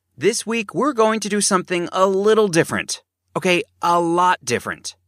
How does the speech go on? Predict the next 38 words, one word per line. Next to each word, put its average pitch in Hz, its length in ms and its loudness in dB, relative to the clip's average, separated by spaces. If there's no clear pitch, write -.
In 101 140 -6
celebration 131 800 0
of 143 240 -2
the 139 120 2
new 180 480 0
N 170 140 2
F 170 240 0
L 214 180 4
season, 117 640 -4
we're 196 200 0
going 247 240 -2
to 220 100 -6
run 113 300 2
full 202 440 -2
speed 135 560 -4
into 196 380 -2
the 233 100 -2
world 151 460 0
of 175 320 -2
N 147 200 0
F 160 260 0
L 117 220 2
football. - 760 -6
Which 190 340 -2
makes 190 280 2
perfect 175 500 2
sense 208 400 0
because 160 440 0
football 165 500 0
is 196 340 0
mostly 185 680 0
about 160 340 0
stuff - 380 -2
like 151 300 0
math 139 340 0
and 131 140 -4
numbers, 165 440 -4
right? 139 360 -2